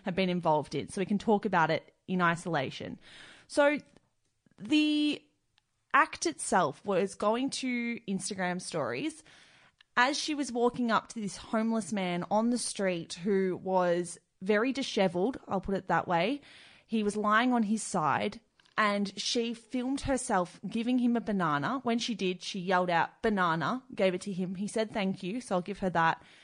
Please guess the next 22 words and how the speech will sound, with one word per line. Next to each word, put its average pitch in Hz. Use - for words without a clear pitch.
And 202
then 196
she 190
walked 180
away. 151
I 233
think 302
the 233
issue 240
that 202
I 214
have 214
with 196
something 196
like 175
that 151
is 185
the 208
benefit 214
of 208
doing 233
that 320